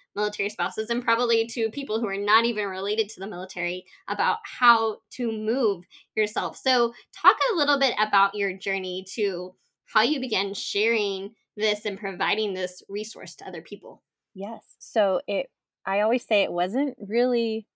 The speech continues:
Speaker 2: an intentional thing. I never planned to go on Instagram and start this Instagram account and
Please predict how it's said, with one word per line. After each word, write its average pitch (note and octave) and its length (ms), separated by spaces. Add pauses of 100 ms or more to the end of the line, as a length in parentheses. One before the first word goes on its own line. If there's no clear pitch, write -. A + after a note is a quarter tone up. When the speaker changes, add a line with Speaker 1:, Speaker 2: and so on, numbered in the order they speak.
(140)
Speaker 2:
an G#3+ 140
intentional G3 600
thing. G3+ 220
I F3 100
never G3 400
planned G3 560 (240)
to E3+ 460
go G3+ 140
on A3+ 160
Instagram G3 760
and F#3+ 180
start F3+ 400
this A3 180
Instagram G3+ 500
account E3 560
and D#3 480